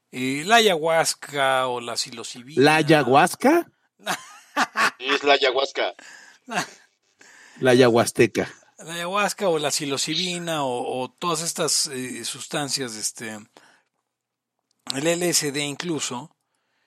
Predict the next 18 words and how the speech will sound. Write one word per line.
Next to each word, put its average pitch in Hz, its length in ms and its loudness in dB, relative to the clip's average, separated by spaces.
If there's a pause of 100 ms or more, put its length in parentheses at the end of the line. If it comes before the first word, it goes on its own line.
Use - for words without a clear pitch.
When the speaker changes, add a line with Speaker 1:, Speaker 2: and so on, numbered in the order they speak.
(140)
Speaker 1:
este, 120 580 -6
pues - 240 -12
te 147 120 0
ayudan 151 440 0
a, 117 200 -2
a, 113 840 0
a, 107 40 -2 (920)
digamos, 320 440 4
deshacerte 220 640 2
del 165 240 2
yo 156 560 0 (560)
y 147 200 0
hacerte 151 420 2
uno 151 340 0
con 123 220 0
el 110 120 -2
absoluto, 123 600 -2
güey. - 180 -16